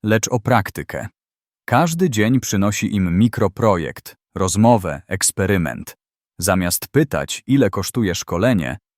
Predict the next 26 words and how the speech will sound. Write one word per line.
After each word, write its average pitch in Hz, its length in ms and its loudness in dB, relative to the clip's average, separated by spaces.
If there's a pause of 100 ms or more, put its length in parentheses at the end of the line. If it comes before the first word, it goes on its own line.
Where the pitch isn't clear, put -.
(140)
pytają, 160 580 4
ile 175 260 4
może 117 300 4
ich 104 160 -2
kosztować 101 600 -2
jego 87 260 -2
brak 110 360 0
przez - 280 -6
kolejne 87 480 0
lata. - 420 -4 (720)
Gdy 98 260 0
wielu 180 280 4
ludzi 139 340 2
zatrzymuje 101 720 -2
się, 76 200 -8
bo 80 180 -4
boi 110 280 2
się 90 160 -4
porażki, 85 640 -4 (200)
bogaci 104 560 0
szukają 90 580 -2
asymetrii. 90 720 -4 (440)
Ryzyko 113 460 4
małe, 151 380 4 (240)
potencjał 101 680 0
duży. 82 420 -8